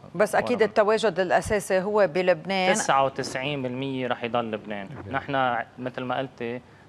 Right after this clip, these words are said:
Speaker 2: من أربع سنين رحنا عكس السير وراهنا على الصناعة الوطنية وعلى لبنان من أربع سنين. ويعني عم يتبرهن اليوم،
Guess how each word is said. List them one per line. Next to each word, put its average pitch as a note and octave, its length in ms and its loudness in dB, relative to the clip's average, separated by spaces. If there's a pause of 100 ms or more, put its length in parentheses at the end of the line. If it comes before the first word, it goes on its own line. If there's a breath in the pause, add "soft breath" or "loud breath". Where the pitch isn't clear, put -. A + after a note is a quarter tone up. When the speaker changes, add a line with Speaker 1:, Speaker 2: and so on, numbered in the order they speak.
Speaker 2:
من A#2 120 -4
أربع B2+ 300 2
سنين C#3 460 -6 (100)
رحنا B2 300 -4
عكس C3 280 -4
السير C3+ 440 -2
وراهنا A#2+ 400 0
على A#2 160 0
الصناعة B2 380 -2
الوطنية C3 680 -4 (280 loud breath)
وعلى B2 280 2
لبنان G#2+ 400 -6 (280)
من A#2+ 140 -4
أربع A#2+ 300 0
سنين. G#2+ 320 -10 (560 loud breath)
ويعني A2+ 880 -8
عم B2 100 0
يتبرهن C3+ 520 2
اليوم، C3 540 -2